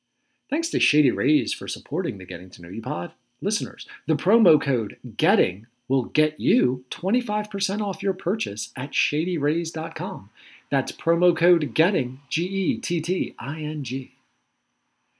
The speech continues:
And if you just want to give us some straight cash money, shout out Randy Moss, you can go to our Patreon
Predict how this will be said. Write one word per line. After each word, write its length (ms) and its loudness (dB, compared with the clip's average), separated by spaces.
And 320 6
if 140 6
you 60 2
just 220 4
want 140 2
to 60 0
give 160 4
us 120 -4
some 120 -12
straight 360 0
cash 440 -4
money, 360 -2
shout 280 -6
out 160 -8
Randy 200 -12
Moss, 340 -4
you 120 4
can 100 4
go 140 8
to 80 6
our 160 2
Patreon 720 0